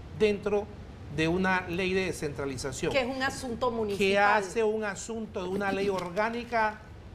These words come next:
Speaker 1: dentro de una ley ordinaria,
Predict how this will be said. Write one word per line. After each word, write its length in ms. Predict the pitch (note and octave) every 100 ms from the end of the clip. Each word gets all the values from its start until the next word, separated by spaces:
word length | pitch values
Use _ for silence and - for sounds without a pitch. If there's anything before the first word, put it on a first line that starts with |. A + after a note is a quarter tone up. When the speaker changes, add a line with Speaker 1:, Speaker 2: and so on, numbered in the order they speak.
| B2
Speaker 1:
dentro 600 | G3+ G3+ G3 G#3+ G#3 G#3 F#3+
de 120 | C#3+ E3
una 240 | F#3+ F#3
ley 200 | F3+ F#3
ordinaria, 880 | F#3 D#3 D3 D3 D#3+ D#3+ C#3 C3